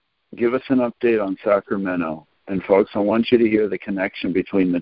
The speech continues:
two, 'cause I've got four teaching points I'm gonna put before you all,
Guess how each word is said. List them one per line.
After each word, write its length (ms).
two, 300
'cause 160
I've 240
got 240
four 200
teaching 480
points 440
I'm 100
gonna 160
put 220
before 360
you 200
all, 260